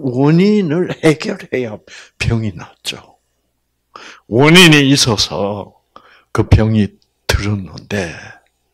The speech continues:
그 원인도 모르고 뭐만 치료하는 거예요? 증세만. 예. 그래서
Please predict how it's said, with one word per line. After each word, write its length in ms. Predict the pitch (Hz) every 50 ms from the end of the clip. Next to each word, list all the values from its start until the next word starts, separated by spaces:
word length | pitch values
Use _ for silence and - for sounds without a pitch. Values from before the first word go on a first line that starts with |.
| _ _ _ _ _ _ _ _ _ _ _ - - - - - _ _
그 180 | - 180 202 175
원인도 460 | 143 147 156 170 180 180 180 175 160
모르고 560 | 131 123 120 120 127 131 - 156 165 175 - - - - - _
뭐만 640 | - 123 123 127 131 135 139 139 139 139 139 139 131
치료하는 680 | - - - 139 127 135 127 127 127 123 123 117 113
거예요? 440 | 117 110 107 104 104 113 135 156 - _ _ _ _ _ _ _ _ _ _ _ _ _ _ _ _ _ _ _ _ - -
증세만. 880 | - - - 151 147 156 151 - - 156 147 143 143 135 123 117 107 101 _ _ _ _ _ _ _ _ _ _ _ _ _ _ _ _ -
예. 20 | 170 196 214 190 165 131 107 98 _ - - - -
그래서 240 | - 202 190 - 208